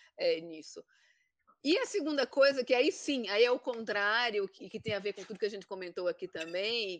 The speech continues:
e, e com o começo da conversa de líderes de nós mesmos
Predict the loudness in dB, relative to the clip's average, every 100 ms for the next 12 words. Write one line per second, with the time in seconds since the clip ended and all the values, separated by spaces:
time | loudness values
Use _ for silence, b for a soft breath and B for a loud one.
0 | -12 -14 -8 0 2 2 2 0 0 -4
1 | -4 -4 -4 -4 -8 -6 -2 -4 -4 -10
2 | -10 -10 0 6 6 6 -2 -14 -16